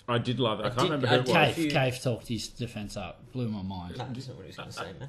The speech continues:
Speaker 3: Oh.
Speaker 1: Oh, I was actually gonna say someone posted on Twitter the fact of a video of him trying to play Oztag.
Speaker 3: Yeah, yeah. Just
Speaker 1: Whoever it
Speaker 3: taking
Speaker 1: was.
Speaker 3: someone tags
Speaker 1: Whoever it
Speaker 3: off
Speaker 1: was.
Speaker 3: was young.
Speaker 2: Who? Who was playing Oztag? Volleyball?
Speaker 3: Volleyball. He just
Speaker 1: Yeah.
Speaker 3: ran up. That was his attempt at a tackle. Just
Speaker 2: Oh,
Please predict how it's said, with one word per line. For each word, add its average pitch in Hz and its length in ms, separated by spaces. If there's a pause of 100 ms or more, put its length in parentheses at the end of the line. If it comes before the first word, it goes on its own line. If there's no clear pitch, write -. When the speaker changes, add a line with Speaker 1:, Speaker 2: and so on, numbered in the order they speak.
(120)
Speaker 3:
Oh. 117 140 (140)
Speaker 1:
Oh, 131 140
I 131 120
was 156 140
actually 113 240
gonna 104 60
say 104 140
someone 120 240
posted 104 300
on 95 140
Twitter 98 260
the 90 160
fact 95 280
of 87 100
a 90 80
video 92 360
of 87 100
him 87 200
trying 95 180
to 85 60
play 82 180
Oztag. 85 420 (120)
Speaker 3:
Yeah, 175 360 (120)
yeah. 123 240 (100)
Just 131 120
Speaker 1:
Whoever 131 100 (100)
it 151 40
Speaker 3:
taking 156 160
Speaker 1:
was. - 80
Speaker 3:
someone 143 280
tags 135 180
Speaker 1:
Whoever 156 240
it 143 40
Speaker 3:
off 143 60
Speaker 1:
was. 139 160
Speaker 3:
was 123 160
young. 104 280 (680)
Speaker 2:
Who? 175 240 (160)
Who 180 60
was 185 100
playing 113 180
Oztag? 98 300
Volleyball? 151 200
Speaker 3:
Volleyball. 139 360
He 120 60
just 117 120
Speaker 1:
Yeah. 147 60
Speaker 3:
ran 135 100
up. 123 260
That 123 160
was - 80
his 110 200
attempt 110 240
at 104 100
a 95 60
tackle. 98 340
Just 143 140
Speaker 2:
Oh, 143 180